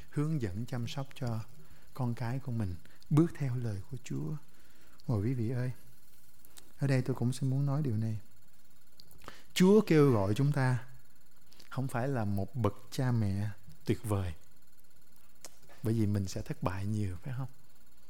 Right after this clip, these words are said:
Mình thất bại, chúng ta sẽ có những thất bại. Nhưng mà Chúa, sự kêu gọi của Chúa trên mỗi đời sống của chúng ta là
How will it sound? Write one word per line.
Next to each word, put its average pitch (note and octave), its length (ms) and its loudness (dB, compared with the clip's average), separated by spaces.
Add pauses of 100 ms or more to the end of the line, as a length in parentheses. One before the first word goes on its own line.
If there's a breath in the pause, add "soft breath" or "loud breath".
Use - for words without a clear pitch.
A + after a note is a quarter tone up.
(720)
Mình A2+ 140 -6
thất C#3+ 180 -6
bại, A#2 160 -4
chúng C3 80 -6
ta C3 120 -6
sẽ A2 140 -6
có D3 100 -6
những A#2+ 160 -2
thất - 220 -6
bại. G2+ 240 -4 (200 loud breath)
Nhưng G#3+ 100 10
mà D3+ 160 12
Chúa, C4+ 240 12 (640)
sự C3+ 160 6
kêu F#3+ 240 12
gọi A#2+ 160 10
của C3 180 10
Chúa G#3 180 8
trên F#3 180 10
mỗi C#3 200 8
đời A#2 180 6
sống D#3 220 6
của D#3+ 100 6
chúng D#3 160 6
ta C3+ 220 6
là G#2 300 4